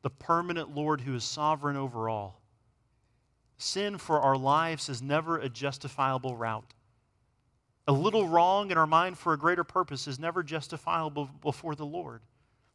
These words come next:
The psalmist knows this. As his life is possibly coming to an end, he refuses to cut corners in his faith. He is faithful to act and speak in a way that honors the all-powerful, permanent Lord.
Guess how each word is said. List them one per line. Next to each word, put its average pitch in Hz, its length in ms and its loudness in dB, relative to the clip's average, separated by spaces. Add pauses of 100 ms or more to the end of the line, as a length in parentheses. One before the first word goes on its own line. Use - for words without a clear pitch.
(120)
The 143 60 -6
psalmist 180 440 0
knows 170 340 2
this. 120 220 -4
As 147 180 -2
his 147 200 -4
life 170 400 6
is 123 180 -6 (180)
possibly 202 500 2
coming 180 360 -2
to 170 160 -4
an 156 80 -2
end, 143 220 -4 (120)
he 185 120 -8
refuses 165 960 -4 (580)
to 139 100 -6
cut 165 220 -4
corners 143 480 -6
in 151 80 -8
his 147 120 -8
faith. - 480 -8 (720)
He 185 160 0
is - 180 2 (100)
faithful 147 760 -4 (720)
to - 140 0
act 180 300 2
and 165 80 -4
speak - 300 -4
in 165 80 2
a - 20 0
way 175 140 4
that 160 140 4
honors 170 420 2
the 156 80 0
all-powerful, 170 520 2
permanent 170 420 -2
Lord. 160 280 -4